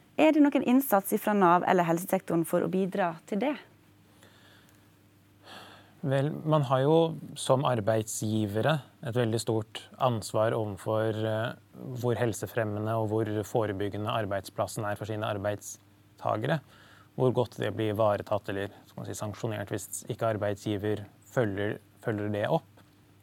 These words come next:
Speaker 2: er nok veldig varierende. Men jeg, men jeg, jeg ser for meg at de gode arbeidsplassene, eller det finnes jo mye tall på det, er ikke noe tvil i det, de gode arbeidsplassene har jo færre sykemeldte,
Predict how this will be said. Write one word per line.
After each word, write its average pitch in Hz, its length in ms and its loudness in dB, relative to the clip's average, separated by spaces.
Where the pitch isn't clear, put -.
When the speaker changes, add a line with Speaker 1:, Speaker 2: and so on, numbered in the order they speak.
Speaker 2:
er 127 80 -4
nok 131 80 0
veldig 104 240 4
varierende. 101 480 0
Men 127 160 2
jeg, 127 240 2
men 147 80 4
jeg, 147 240 2
jeg 147 160 4
ser 131 160 4
for 113 160 -2
meg 123 140 2
at - 100 -20
de 135 80 4
gode 123 320 4
arbeidsplassene, 113 1040 0
eller 113 240 -4
det 107 140 -6
finnes 101 180 -8
jo 113 140 -2
mye 104 160 -4
tall 98 180 -2
på - 80 -6
det, 110 60 2
er 101 80 0
ikke 120 80 -4
noe 120 100 -4
tvil 113 220 0
i - 20 2
det, 113 140 2
de 127 80 0
gode 120 240 6
arbeidsplassene 107 640 0
har 104 160 0
jo 110 160 0
færre 104 380 -2
sykemeldte, 101 600 -4